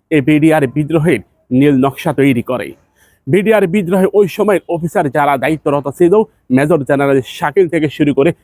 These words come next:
কর্নেল গুলজার, প্রত্যেককেই ভারতীয় নীল নকশায় দুনিয়া থেকে বিদায় করে দেওয়া হয়। বিদায় করে দেওয়া হয় সে সময়ের চৌকুশ সেনা অফিসার, মেধাবী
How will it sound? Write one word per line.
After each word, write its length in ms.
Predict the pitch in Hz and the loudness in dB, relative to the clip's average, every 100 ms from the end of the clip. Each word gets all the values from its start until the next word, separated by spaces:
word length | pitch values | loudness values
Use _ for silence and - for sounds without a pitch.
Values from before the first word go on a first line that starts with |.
| _ - | _ -2
কর্নেল 400 | 151 151 143 110 | 2 2 0 0
গুলজার, 460 | 156 147 139 185 - _ _ | 0 2 2 0 -2 _ _
প্রত্যেককেই 720 | 202 202 _ 233 - 208 170 - _ _ - | -4 -4 _ -2 0 0 -2 -4 _ _ -14
ভারতীয় 420 | 113 160 156 175 | -4 -4 0 2
নীল 200 | 135 139 | 4 4
নকশায় 440 | 131 170 - 165 135 | 2 0 -2 -2 0
দুনিয়া 280 | 135 135 | 0 0
থেকে 220 | 127 131 117 | -2 -4 -2
বিদায় 240 | 131 123 123 | -2 -2 0
করে 220 | 139 135 | 0 0
দেওয়া 160 | 123 113 | -2 -4
হয়। 220 | 127 90 _ _ _ _ _ _ - | -6 -8 _ _ _ _ _ _ -2
বিদায় 300 | 175 208 202 | 0 2 2
করে 240 | 208 208 | 2 2
দেওয়া 160 | 175 156 | 2 0
হয় 180 | 123 - _ _ | -4 -6 _ _
সে 160 | - | -4
সময়ের 300 | 151 180 151 85 _ _ | -2 -2 -2 -4 _ _
চৌকুশ 540 | 180 160 196 202 - _ _ | -2 2 2 0 -2 _ _
সেনা 360 | - - 170 139 | -14 -4 0 0
অফিসার, 400 | 135 139 180 208 - _ - - - | -2 -2 0 -2 -6 _ -18 -6 0
মেধাবী 500 | 151 208 190 104 | 2 2 2 0